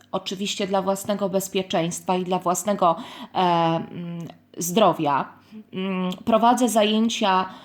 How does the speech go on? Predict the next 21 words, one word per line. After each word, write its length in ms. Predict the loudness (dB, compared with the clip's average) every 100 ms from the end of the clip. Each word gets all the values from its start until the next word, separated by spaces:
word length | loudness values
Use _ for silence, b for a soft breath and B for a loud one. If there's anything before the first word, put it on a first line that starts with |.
| B B
e, 340 | 2 2 2 -2 -12 _ _ -2
niekoniecznie 920 | -2 2 2 2 0 -4 -6 -4 -4
w 100 | -2
dowolnym 720 | -2 2 6 6 4 0 -2
miejscu, 480 | 0 -2 -4 -8 -10
bo 220 | -4 -2
może 440 | 0 0 -2 0 0
wolałabym, 840 | 4 4 6 4 2 0 -2 -4 -8 B B
e, 180 | 2 4
wyjść, 580 | 2 2 0 -4 -6
e, 320 | -4 -4 -4 -6
ze 380 | -4 0 2
swojego 480 | 2 -2 0 0 -2
mieszkania, 800 | -2 -2 -2 -2 -4 -2 -2 -2 B B B B B
ale 420 | 2 4 2 0 -4 _ _
pamiętajmy 880 | 0 4 6 6 4 4 2 0 0 -4 -2
o 140 | 2 2
tym, 380 | 0 -6 -6 -10
że 440 | -2 2 4 4 2 B B B
edukacja 680 | 0 0 0 0 0 -2 -2
zdalna 600 | 2 2 2 0 -2